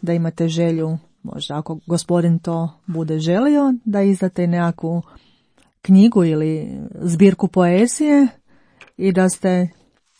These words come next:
Radeći nešto u principu našli na jednu svoju pjesmu koja je nastala prije nekih dvadeset godina i koja se mene dojmila, pa evo, ako ste,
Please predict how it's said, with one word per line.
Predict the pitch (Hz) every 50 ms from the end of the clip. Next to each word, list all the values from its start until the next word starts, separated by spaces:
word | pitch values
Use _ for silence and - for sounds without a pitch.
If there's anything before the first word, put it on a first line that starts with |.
| - -
Radeći | 180 175 180 175 180 202 254 - - 285 269
nešto | 269 262 262 262 254 - - 254
u | 226 202
principu | - 202 208 202 - 208 202 - - 190
našli | 185 180 180 - - 190 170
na | 160 160
jednu | 165 160 160 160 165 160
svoju | - - 170 170 160
pjesmu | 160 - 175 180 190 196 - - 185 170
koja | - - 170 165 160 160
je | 160 160 160 160 160 170 - _ _ _ _ _ _ _ _
nastala | 185 190 190 196 190 - - 185 165 170
prije | 165 - 175 175 165
nekih | 180 175 170 170 - 175 170
dvadeset | 160 170 170 170 170 170 - 180 165
godina | 160 165 165 170 175 190 196 185 180 175 165 165 160
i | 160 160 160 160 160 160 -
koja | - 165 156 165
se | - - 170
mene | 165 165 165 165 165
dojmila, | 165 170 175 180 180 175 170 156 151 156 151 151
pa | - 156 151 151
evo, | 151 147 151
ako | 143 147 151 - 160
ste, | 160 - - 156 156 160